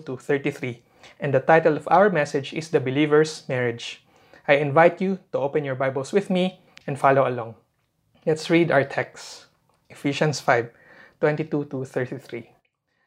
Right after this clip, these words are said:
"Wives, submit to your own husbands, as to the Lord. For the husband is the head of the wife, even as Christ is the head of the church, his body, and is himself its Savior.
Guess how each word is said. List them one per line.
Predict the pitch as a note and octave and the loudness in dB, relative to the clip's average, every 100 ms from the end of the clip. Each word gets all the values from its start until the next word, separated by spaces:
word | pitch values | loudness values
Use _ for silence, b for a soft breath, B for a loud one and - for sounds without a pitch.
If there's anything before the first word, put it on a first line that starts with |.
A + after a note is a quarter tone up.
| _ _ _ _ _ | _ _ _ _ _
"Wives, | A#2+ F#3 F3+ B2 | 4 6 6 4
submit | - - C3+ D#3+ G3+ | -4 0 2 2 0
to | - | 4
your | F3 | 4
own | E3+ E3 | 4 2
husbands, | G3+ - C#3 B2 - - _ | -2 0 -4 -4 -12 -18 _
as | F#3+ - | -2 2
to | G3 | 4
the | |
Lord. | F3+ E3 A#2+ - _ _ _ _ _ _ | 6 6 4 -4 _ _ _ _ _ _
For | - | -4
the | C3+ | 0
husband | F3 F#3 F#3+ A3+ | 0 2 4 4
is | D#3+ - | 2 -2
the | D3 | 0
head | G3 | 2
of | G#3 | 2
the | F#3 | 0
wife, | C3 C3+ - _ b b b b - | 0 -4 -8 _ b b b b -4
even | F3 E3 | 4 4
as | C3+ - | 4 -4
Christ | - A3+ D3+ D3+ - | 4 6 6 0 -10
is | D#3+ | -6
the | D#3+ | -2
head | D3+ E3+ | 0 2
of | |
the | D#3+ | 0
church, | D#3 - D#3+ - - | -2 -2 -4 -6 -12
his | - - | -10 2
body, | F3+ F#3+ C3 B2 b b b | 6 6 2 -10 b b b
and | D#3 D3 | -10 -8
is | D#3+ - | -8 -8
himself | F3 D#3 D#3 D#3 - | -8 -2 0 0 -2
its | - | -2
Savior. | - G3 C#3 A#2 | 2 4 4 0